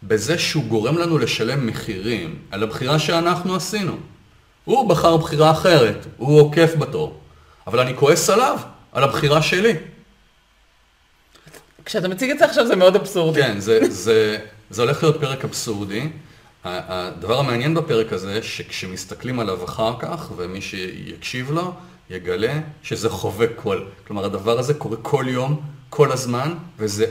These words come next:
Speaker 1: ויש לנו ריטואלים כאלה כל
Speaker 2: שאני
Speaker 1: החיים.
Speaker 2: כועסת על הזולת, על בחירות שאני עשיתי.
Speaker 1: כן, ונוסיף את המילה ברוח התקופה, לכאורה אני עשיתי אותם.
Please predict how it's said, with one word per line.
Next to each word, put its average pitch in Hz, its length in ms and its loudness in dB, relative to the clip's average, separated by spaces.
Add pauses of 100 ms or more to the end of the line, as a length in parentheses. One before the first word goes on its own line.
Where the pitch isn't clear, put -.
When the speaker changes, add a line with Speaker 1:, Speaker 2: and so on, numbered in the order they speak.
(120)
Speaker 1:
ויש 107 260 -2
לנו 127 140 0
ריטואלים 113 420 -2
כאלה 98 200 -4
כל - 140 -10
Speaker 2:
שאני 160 100 0
Speaker 1:
החיים. 165 260 -4
Speaker 2:
כועסת 196 440 0
על 180 120 2
הזולת, 170 520 0
על 170 140 2
בחירות 175 420 -4
שאני 160 440 -2
עשיתי. 147 460 -10 (160)
Speaker 1:
כן, 98 220 -4 (520)
ונוסיף 120 400 -2
את 139 100 -2
המילה 110 280 0
ברוח 110 340 0
התקופה, - 420 -4 (120)
לכאורה 110 680 2
אני 90 140 -6
עשיתי - 380 -14
אותם. - 200 -20